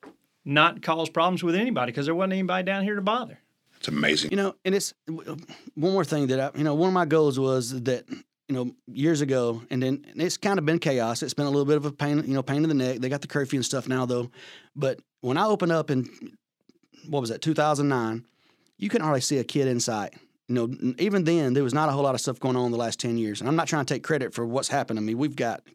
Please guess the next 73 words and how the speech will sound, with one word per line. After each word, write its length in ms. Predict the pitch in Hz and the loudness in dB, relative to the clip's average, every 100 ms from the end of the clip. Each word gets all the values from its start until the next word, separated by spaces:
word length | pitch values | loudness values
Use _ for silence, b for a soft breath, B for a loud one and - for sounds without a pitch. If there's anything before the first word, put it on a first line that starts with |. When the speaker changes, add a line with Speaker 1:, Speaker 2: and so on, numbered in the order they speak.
| - | -6
Speaker 3:
gosh, 340 | 123 95 - | -4 -4 -6
I 40 | |
mean, 180 | - 117 | -6 -6
so 180 | - 156 | -2 0
many 140 | 151 | 0
great 260 | 127 131 120 | 0 -2 -2
things 280 | 135 131 113 | -2 -2 -2
and 100 | 107 | -6
great 300 | - 139 127 | -4 -4 -2
people 260 | 143 143 | -2 -2
that 100 | 120 | -2
have 100 | 117 | -2
made 140 | 120 120 | -2 -2
it 60 | |
happen. 340 | 110 127 117 107 B B B B - | -2 -4 -4 -10 B B B B -6
But 140 | 123 | -2
now, 500 | 123 170 190 135 123 131 b b b | 0 0 2 0 -2 -6 b b b
you 80 | 147 | 0
know, 60 | |
I 40 | 151 | 2
always 260 | 190 175 | 2 2
thought, 340 | - 160 135 - - | 2 2 2 -2 -2
I 80 | |
want 180 | 214 226 | 0 2
this 140 | 185 - | 0 -2
to 60 | |
be 100 | 143 | -2
the 100 | 127 | -2
cool 300 | 113 190 208 | -2 0 0
place 400 | - 151 131 123 | 0 0 0 -2
that 140 | - - | -6 -4
when 100 | 120 | -2
my 140 | 151 | -2
daughter, 500 | 170 151 143 135 131 - | 0 0 0 -2 -4 -4
you 80 | |
know, 100 | 123 | -2
is 100 | 120 | -2
sixteen 380 | - 185 - 165 | 0 -2 -2 0
years 180 | 156 139 | 0 0
old, 220 | 135 127 | 0 -2
that 60 | 117 | -4
she 180 | - 160 | -2 0
wants 220 | 147 143 | 0 -2
to 100 | - | -2
be 140 | 127 127 | 0 0
downtown, 500 | 123 120 120 107 104 | 0 -2 -4 -8 -8
like, 160 | 101 | -10
that, 240 | 113 120 110 | -8 -8 -6
that 100 | 113 | -4
she 160 | - | -2
don't 200 | 156 165 | 0 2
wanna 120 | 156 156 | 2 0
be 140 | 151 | 0
at 80 | 139 | 0
the 60 | |
mall. 360 | 135 123 101 98 | 0 0 -2 -4
You 60 | 123 | -2
know, 100 | 120 | -2
they 80 | |
don't 100 | 151 | -2
wanna 140 | 147 151 | 0 0
be 80 | 147 | -2
at 80 | |
the 60 | 147 | -2
mall 200 | 139 131 | -2 0
getting 160 | 131 113 | -2 -2
dropped 280 | 127 123 | -4 -2
off, 240 | 120 117 - B B B | -2 -4 -6 B B B
that 120 | 117 | -4
they 80 | 170 | 0
wanna 140 | 185 | 2
be 80 | 151 | 2
downtown. 580 | 143 135 131 135 123 113 | 0 0 0 0 -2 -4